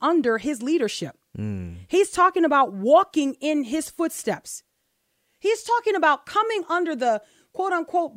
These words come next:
Speaker 1: burden of his leadership. <laughs>
Speaker 2: Mm.
Speaker 1: But what does he say about his leadership? He says, "I'm gentle and lowly in heart,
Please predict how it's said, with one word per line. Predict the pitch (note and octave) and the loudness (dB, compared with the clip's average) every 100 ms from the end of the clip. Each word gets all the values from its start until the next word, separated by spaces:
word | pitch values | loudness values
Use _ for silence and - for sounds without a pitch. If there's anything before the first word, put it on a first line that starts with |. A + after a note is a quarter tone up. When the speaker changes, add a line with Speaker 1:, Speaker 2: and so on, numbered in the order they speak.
| F3+ | -4
Speaker 1:
burden | C#4 F#4+ G4+ G4+ | 0 0 -2 -2
of | E4+ D#4+ | 0 2
his | D#4+ E4+ | 0 -2
leadership. | C#4 D#4+ D#4 C4+ - B3 - - | 2 2 4 0 -2 -4 -6 -18
<laughs> | - | -8
Speaker 2:
Mm. | G#3+ A2 F#3+ E2 C4+ _ _ - | -4 -2 -4 -4 -10 _ _ -6
Speaker 1:
But | C#4+ D#4+ | -2 2
what | G4 B4 | 2 2
does | G#4+ F4+ | -2 0
he | F4 | -2
say | - F#4 F4 E4+ _ _ | 0 -2 0 -2 _ _
about | D4 C#4+ C#4+ B3 _ _ | -4 0 0 0 _ _
his | - G#4+ A#4+ | -4 -2 0
leadership? | D4+ C4 G#3+ F#3 - - - _ _ _ _ _ _ _ _ | 0 -2 -2 -4 -6 -10 -12 _ _ _ _ _ _ _ _
He | E4 E4 | 0 2
says, | C4+ A3+ | 0 -2
"I'm | A3+ C#4 F4 | 0 2 2
gentle | C#4 A#3 - F3 C4+ _ _ _ - | 2 -2 -2 -8 -8 _ _ _ -10
and | G#3+ G#3 | -4 2
lowly | C4 E4+ D#4+ | 4 4 2
in | C4+ | 0
heart, | F3+ F3 | -2 -4